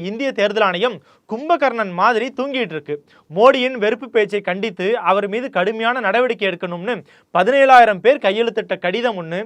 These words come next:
தேர்தல் ஆணையத்துக்கு அனுப்பப்பட்டுச்சு. அதையெல்லாம் கிழிச்சு நல்லா காது குடையுது தேர்தல் ஆணையம். தேர்தலுக்கு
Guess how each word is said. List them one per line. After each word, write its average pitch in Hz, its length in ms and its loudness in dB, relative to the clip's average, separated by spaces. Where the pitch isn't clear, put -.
தேர்தல் 302 360 6
ஆணையத்துக்கு 196 440 -2
அனுப்பப்பட்டுச்சு. 180 540 -6
அதையெல்லாம் 214 540 2
கிழிச்சு 240 460 -4
நல்லா 202 180 2
காது 277 320 4
குடையுது 185 300 -2
தேர்தல் 190 260 0
ஆணையம். 135 240 -12
தேர்தலுக்கு 254 440 8